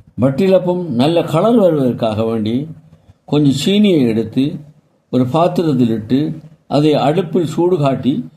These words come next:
சீனி உருகி கருப்பாக வந்ததும் அதை இந்த கலவைக்குள் இட்டு மீதி சீனியையும்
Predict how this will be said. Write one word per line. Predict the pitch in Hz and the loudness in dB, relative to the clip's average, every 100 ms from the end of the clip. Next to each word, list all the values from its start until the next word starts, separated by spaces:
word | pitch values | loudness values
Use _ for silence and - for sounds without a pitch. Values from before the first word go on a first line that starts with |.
| _ _ | _ _
சீனி | - 185 214 220 | -4 0 4 4
உருகி | 147 151 185 190 214 | 4 2 0 0 0
கருப்பாக | 139 147 165 202 202 208 | 0 0 0 0 2 2
வந்ததும் | 196 165 147 113 104 - - _ _ _ - | 2 0 0 -2 -4 -8 -12 _ _ _ -4
அதை | 120 143 175 254 - - _ - | 0 2 2 0 -4 -16 _ -2
இந்த | 120 127 | 2 4
கலவைக்குள் | 123 127 139 127 120 175 247 - - _ - | 2 0 2 0 0 -2 -2 -8 -20 _ -6
இட்டு | 120 107 101 92 107 - - _ _ - | -4 -2 -2 -2 -2 -6 -14 _ _ -4
மீதி | 160 226 254 247 - | 2 4 4 4 2
சீனியையும் | 190 175 156 117 101 117 | 2 2 2 0 0 -4